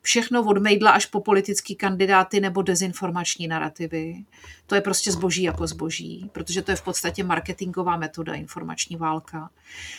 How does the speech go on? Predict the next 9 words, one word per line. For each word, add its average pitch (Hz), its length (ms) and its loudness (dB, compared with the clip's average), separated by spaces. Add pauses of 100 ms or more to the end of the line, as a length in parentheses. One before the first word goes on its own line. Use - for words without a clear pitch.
(200)
Tak 190 200 2
vy 220 380 4
si 247 220 4
ch-, - 300 -10 (140)
nakonfigurujete, 254 1200 4
nakoupíte 240 680 2
si 233 200 4
jako 202 320 -2
marketér, 208 800 -2